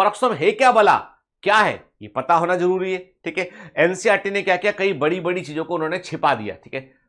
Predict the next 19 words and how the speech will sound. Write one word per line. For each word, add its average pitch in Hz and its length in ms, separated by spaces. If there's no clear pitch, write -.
तो 151 60
छिपी 151 380
हुई 185 120
चीज 170 180
को 202 100
पढ़ना 190 400
है 123 100
बेटा, 113 200
है 123 100
ना, 185 100
मजाक 180 340
मत 214 100
समझो 202 260
एग्जाम 160 320
को, 196 100
ये 196 60
कॉम्पिटिटिव 160 400
एग्जामिनेशन 165 480
है। 202 160